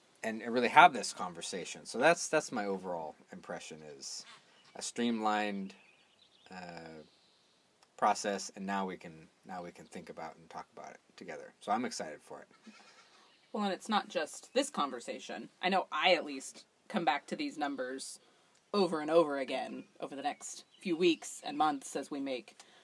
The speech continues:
Speaker 2: breeding decisions and herd management decisions and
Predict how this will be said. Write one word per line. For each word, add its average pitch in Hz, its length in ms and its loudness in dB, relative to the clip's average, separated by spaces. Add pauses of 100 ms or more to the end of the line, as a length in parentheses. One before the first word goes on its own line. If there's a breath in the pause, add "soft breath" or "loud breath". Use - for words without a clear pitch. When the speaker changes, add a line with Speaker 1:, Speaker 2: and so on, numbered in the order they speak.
(100)
Speaker 2:
breeding 220 320 0
decisions 214 680 0
and 143 220 -2
herd 180 420 0 (120)
management 208 560 0
decisions 180 840 -4
and 135 540 -6